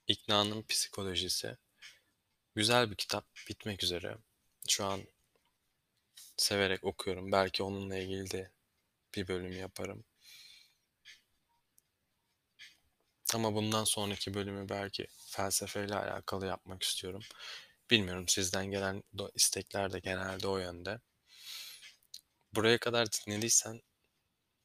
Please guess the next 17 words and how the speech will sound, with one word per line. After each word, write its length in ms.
teşekkür 520
ederim. 360
Umarım 400
bu 80
anlattıklarım 720
seninle 460
rezone 360
olmuştur 680
ve 100
faydalı 500
olmuştur 720
ya 240
da 200
yeni 180
bir 40
şey 200
öğrenmişsindir. 1000